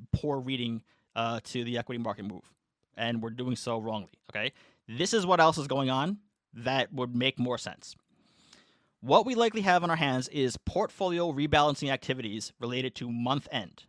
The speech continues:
on this last day of May, okay? Now, what do I mean by that? For those who don't know, this is a very broad and general term, and I'm purposely using it that way because there are many, many, many different kinds of rebalancing activities, right? But very generally what it means is that when you have,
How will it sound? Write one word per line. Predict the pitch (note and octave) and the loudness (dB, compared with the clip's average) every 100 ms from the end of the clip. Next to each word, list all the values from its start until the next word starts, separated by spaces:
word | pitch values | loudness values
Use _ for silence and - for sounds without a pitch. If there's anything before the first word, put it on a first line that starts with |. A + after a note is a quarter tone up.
| _ - | _ -8
on | A#2 | -6
this | A2 | -4
last | A#2+ A#2+ A#2 | -2 -2 -2
day | A#2+ | -4
of | G2+ | -6
May, | F#2 - _ _ _ | -10 -14 _ _ _
okay? | - A2+ C#3 - - _ - | -6 -4 -4 -8 -20 _ -2
Now, | C#3+ A2 - _ _ _ _ _ | 0 0 -2 _ _ _ _ _
what | A#2+ D3 | -4 0
do | |
I | F3+ | 2
mean | F3 | 4
by | F3 | 4
that? | E3+ F#3 F#3 _ | 6 4 2 _
For | - - | -14 -6
those | C3+ C#3 | -4 -2
who | |
don't | D3+ | 0
know, | C3 C#3+ | 2 2
this | C#3+ - | 2 -2
is | B2 | -6
a | |
very | A#2+ D3+ F#3+ F#3+ | 2 4 6 4
broad | D3 C3 C3+ D3 D#3+ | -2 -2 2 4 4
and | C#3+ | 4
general | B2+ D3 C#3+ | 4 2 2
term, | - D3 C#3+ | 0 0 2
and | B2 | 0
I'm | A2 | 0
purposely | - D#3 D#3 D#3 | 0 0 -2 -4
using | C3+ C3+ C#3+ | -2 -2 -2
it | C#3 | 0
that | C3+ | 0
way | A2 C3+ | 2 0
because | B2+ B2 G3+ D3 C3+ | 0 0 2 2 2
there | C3+ | 0
are | C3+ B2+ | 0 0
many, | B2 B2 B2 B2+ C3+ E3 F#3 F#3 | -4 -10 -6 -4 2 2 4 2
many, | E3+ E3 | 2 2
many | D#3 D3+ D#3 | 0 0 -2
different | C#3 D3+ | -4 -6
kinds | - B2+ C3 B2+ | -4 -2 -2 -4
of | A#2+ | -6
rebalancing | G#2+ A#2+ C3 B2+ C3 B2+ B2+ B2 | -8 -8 -2 -2 -2 -4 -4 -4
activities, | A#2 - A2+ F2+ - - | -4 -6 -10 -12 -18 -12
right? | A2+ A2+ - - - | -10 -10 -14 -20 -10
But | A#2 B2+ | -8 -8
very | B2 B2 C#3 G3 G#3+ | -10 -2 4 6 6
generally | E3+ F3+ E3+ E3 | 4 2 4 4
what | D3+ | 2
it | C3 | 2
means | C3+ C#3+ C3 | 2 2 0
is | B2+ A#2+ | 0 2
that | B2 | 2
when | G2+ B2+ | 2 0
you | C#3 | 0
have, | B2+ D3+ D#3+ D#3 | 4 6 4 2